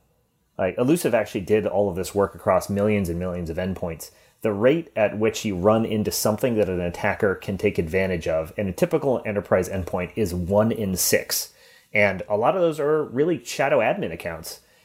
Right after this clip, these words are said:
And most of them are just one easy step to exploitation through all these techniques that, you know, a YouTube tutorial will teach you how to do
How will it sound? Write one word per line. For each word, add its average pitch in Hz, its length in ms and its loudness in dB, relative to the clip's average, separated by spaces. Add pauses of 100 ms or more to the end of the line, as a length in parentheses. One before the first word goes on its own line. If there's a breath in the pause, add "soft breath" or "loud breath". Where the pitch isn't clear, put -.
(160 soft breath)
And 113 260 0
most 135 280 2
of 135 120 0
them 135 180 0
are 104 140 0
just 113 240 0
one 117 540 0
easy 117 320 0
step - 300 0
to - 100 0
exploitation 90 840 0 (240 soft breath)
through 139 240 0
all 151 220 4
these 143 220 -2
techniques 139 520 0
that, 107 300 4
you 127 120 -2
know, 98 80 0
a - 100 -2
YouTube 123 420 0
tutorial 98 480 0
will 95 140 -2
teach 120 240 2
you 98 60 2
how 95 80 2
to 90 80 -4
do 82 320 -8